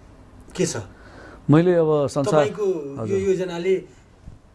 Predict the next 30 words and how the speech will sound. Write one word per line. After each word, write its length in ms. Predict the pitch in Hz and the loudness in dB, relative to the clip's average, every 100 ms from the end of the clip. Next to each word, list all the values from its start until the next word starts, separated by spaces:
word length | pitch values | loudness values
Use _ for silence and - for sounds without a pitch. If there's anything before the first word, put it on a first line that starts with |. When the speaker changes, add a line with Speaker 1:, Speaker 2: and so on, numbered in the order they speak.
| - - _ - - - | -20 -20 _ -20 -20 -8
Speaker 1:
पुलिमर्याङको 480 | 208 185 175 165 156 | -2 0 0 -4 -4
डाँडो 300 | 151 147 151 | -4 -2 -2
होस्, 360 | 139 147 - - | -2 -6 -12 -12
अँधेर 260 | 151 156 143 | -6 -4 -4
भन्ज्याङको 360 | 123 131 127 | -4 -4 -6
खोज 320 | 127 - 143 135 | -8 -6 -4 -4
होस्, 220 | 139 143 - | -6 -8 -14
अ, 800 | - - - - - - - - 127 - 131 127 131 | -20 -20 -20 -20 -20 -20 -20 -14 -12 -10 -8 -6 -2
कन्टारको 760 | 165 151 143 143 135 117 113 - | -2 -2 -4 -6 -8 -8 -14 -6
टार 280 | 143 143 127 | -2 -2 -2
होस्, 360 | 139 147 - - - - - - - | -6 -8 -16 -20 -20 -20 -20 -20 -14
कुमलटारी 500 | - 170 151 139 135 | -2 0 0 -4 -4
होस्, 460 | 127 135 139 - - | -4 -4 -6 -12 -10
Speaker 2:
हुँ। 200 | 107 95 135 | -10 -10 -8
Speaker 1:
दुम्सी 360 | 156 151 151 | -6 -6 -8
होस्, 280 | 143 135 143 | -6 -6 -6
सेवर 380 | - 156 147 139 | -8 -4 -2 -2
होस्, 320 | 131 139 - | -4 -8 -12
दिगाउँ 400 | 135 135 139 135 | -10 -8 -6 -4
होस्, 300 | 143 139 - - - - - - | -6 -8 -12 -20 -20 -16 -10 -4
अब 120 | 143 | -2
यो 100 | 135 | 0
मानुङको 360 | 147 151 151 | 0 -2 -4
डाँडा 320 | 135 139 139 135 | -4 -4 -2 -2
होस्, 260 | 127 147 - - - - - - - - | -4 -6 -10 -20 -20 -20 -20 -20 -20 -14
अब 140 | 143 143 | -6 -4
यता 180 | 139 | -4
पोखरी 300 | 131 151 139 | -4 -4 -4
भन्ज्याङ 380 | 139 120 113 127 | -4 -4 -2 -2
होस्, 240 | 131 139 | -4 -8